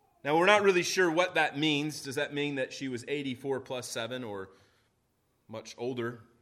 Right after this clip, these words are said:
However you do the math, the point is this, she's really old. Right? As that our eighty-seven-year-olds will say, "Eighty-seven and ninety, it's, uh, we're old."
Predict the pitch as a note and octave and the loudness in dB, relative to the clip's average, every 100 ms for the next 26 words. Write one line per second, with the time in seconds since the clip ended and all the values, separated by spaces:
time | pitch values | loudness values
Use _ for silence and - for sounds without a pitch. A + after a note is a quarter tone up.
0 | _ _ _ _ _ _ _ _ _ _ | _ _ _ _ _ _ _ _ _ _
1 | _ _ _ _ D3+ E3+ D#3+ D3+ D#3 C#3 | _ _ _ _ 2 2 2 0 0 0
2 | C#3 C#3 C3+ - - D3 C3 A#2+ C3+ A#2 | 2 4 2 -2 -6 -4 -4 -4 -4 -4
3 | - A2 B2 A#2 A#2+ A#2+ - _ A2+ _ | -4 -6 -4 -4 -4 -6 -10 _ -20 _
4 | _ _ _ _ _ _ _ _ _ _ | _ _ _ _ _ _ _ _ _ _
5 | _ _ _ _ _ _ _ _ _ _ | _ _ _ _ _ _ _ _ _ _
6 | _ F#2 A2 _ _ _ _ _ _ _ | _ -10 -10 _ _ _ _ _ _ _
7 | _ F#2+ G2 G#2+ - G#2 G2+ A#2 A2 C3 | _ -10 -6 -6 -6 -8 -6 -6 -6 -4
8 | B2 G2+ G2+ G2+ G2+ G#2 G2+ C#3 F#2+ E2+ | -4 -4 -6 -6 -6 -10 -8 -6 -6 -8
9 | - G#2 _ _ _ _ _ F#2+ G2+ G2 | -16 -20 _ _ _ _ _ -14 -12 -8
10 | A#2+ A#2+ C3 C3 D#3 G2+ E2+ E2 - - | -6 -6 -6 -8 -8 -10 -10 -10 -12 -16
11 | F#2+ F#2+ G#2 B2 D#3 F2 | -12 -12 -8 -6 -6 -8